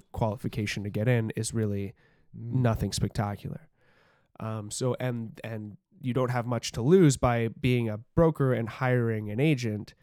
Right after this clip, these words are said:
Speaker 1: because if they don't perform well, you're not paying them anything. Agents aren't salary.
Speaker 2: Yeah.
Speaker 1: You're a hundred percent commission.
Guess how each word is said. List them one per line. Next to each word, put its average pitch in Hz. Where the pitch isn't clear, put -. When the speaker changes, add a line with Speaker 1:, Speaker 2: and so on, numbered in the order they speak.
Speaker 1:
because 110
if -
they 131
don't 127
perform 147
well, 120
you're 117
not 135
paying 127
them 104
anything. 101
Agents 117
aren't 113
salary. 110
Speaker 2:
Yeah. 104
Speaker 1:
You're 113
a -
hundred 127
percent 113
commission. 113